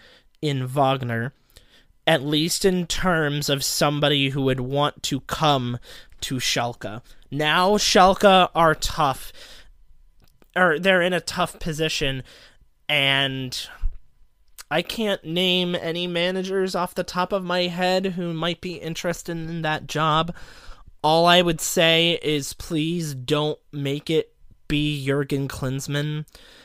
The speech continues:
I think that would be the worst thing possible to guide your transition from a rough spot into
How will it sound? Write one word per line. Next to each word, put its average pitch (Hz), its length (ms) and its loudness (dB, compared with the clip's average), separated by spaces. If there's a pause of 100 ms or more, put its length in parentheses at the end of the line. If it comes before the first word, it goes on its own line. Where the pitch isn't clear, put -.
(140)
I 139 60 -6
think 139 340 -6
that 135 180 0
would 143 120 2
be 170 140 0
the 147 140 2
worst 147 720 0
thing 156 340 2
possible 147 800 4 (400)
to 139 220 -2
guide 139 480 2
your 147 100 2
transition 143 1040 2
from 123 680 -4 (100)
a 143 100 -2
rough 131 360 -4
spot 143 540 -2 (100)
into 139 840 -6